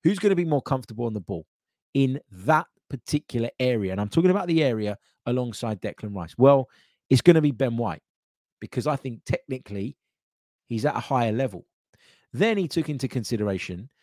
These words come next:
which of the wingers can I afford to leave? Which one of my fullbacks can essentially leave his man and go infield when we're in possession?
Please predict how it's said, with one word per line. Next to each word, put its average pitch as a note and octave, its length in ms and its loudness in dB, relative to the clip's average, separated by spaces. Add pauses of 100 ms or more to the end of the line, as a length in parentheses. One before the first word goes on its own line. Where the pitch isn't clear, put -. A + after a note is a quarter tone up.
(600)
which D3 500 0
of C3 120 0
the C#3 100 4
wingers A#2+ 560 -2
can B2 160 -2
I B2 140 -2
afford B2+ 560 -2
to A#2 120 -6
leave? G#2+ 640 -4 (720)
Which D#3 460 0 (300)
one D#3+ 260 4
of C3 120 2
my D3+ 180 0
fullbacks B2+ 640 -2
can B2 140 -4
essentially B2 600 -4
leave C3 360 0
his B2 180 -2
man G#2+ 460 -4 (300)
and A2+ 240 -2
go D#3 200 8
infield A#2+ 420 -2
when A#2 180 2
we're A#2 180 2
in D#3 120 0
possession? G2+ 540 -6